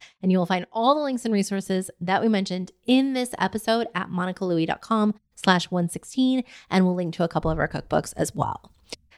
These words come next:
And I wanna thank you so much for joining me today.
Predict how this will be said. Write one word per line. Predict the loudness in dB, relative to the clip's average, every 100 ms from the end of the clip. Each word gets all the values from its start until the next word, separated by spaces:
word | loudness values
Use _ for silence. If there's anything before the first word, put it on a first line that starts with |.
| 0
And |
I | 4
wanna | 4
thank | 4 0 -2
you | 0 0 2
so | -2
much | -4 -4
for | -2
joining | 0 0 -2
me | -6
today. | -2 0 0 -2